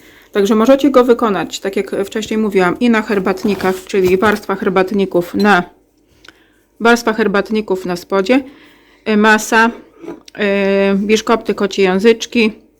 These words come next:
dżem pomiędzy, masa, y, i znowu herbatniki. Albo możecie zrobić tak, jak ja zrobiłam, czyli, y,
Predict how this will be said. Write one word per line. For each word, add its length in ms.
dżem 280
pomiędzy, 640
masa, 500
y, 1700
i 240
znowu 280
herbatniki. 840
Albo 300
możecie 340
zrobić 240
tak, 100
jak 120
ja 120
zrobiłam, 580
czyli, 420
y, 200